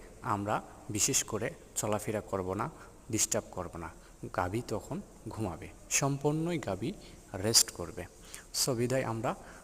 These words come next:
গাভীকে গোসল করাবো সাড়ে এগারোটা থেকে সাড়ে বারোটা। এরপরে গাভী দোয়ানোর টাইমগুলো আপনাদের ব্যক্তিগত অনুযায়ী গরুকে খাবার দিবেন, গোসল করানোর প্রয়োজন পড়লে বিকেলে গোসল করাবেন।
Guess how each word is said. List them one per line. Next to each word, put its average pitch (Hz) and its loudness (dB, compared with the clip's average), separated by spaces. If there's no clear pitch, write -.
গাভীকে 127 4
গোসল 113 0
করাবো 104 0
সাড়ে 98 0
এগারোটা 104 -2
থেকে - -4
সাড়ে 104 2
বারোটা। 80 -4
এরপরে 117 0
গাভী 104 -2
দোয়ানোর 107 0
টাইমগুলো 107 0
আপনাদের 98 -2
ব্যক্তিগত 107 -2
অনুযায়ী 127 2
গরুকে 101 0
খাবার 92 -2
দিবেন, 98 -2
গোসল 131 2
করানোর 104 -2
প্রয়োজন 101 -2
পড়লে 92 -2
বিকেলে 101 -6
গোসল 101 -2
করাবেন। 90 -4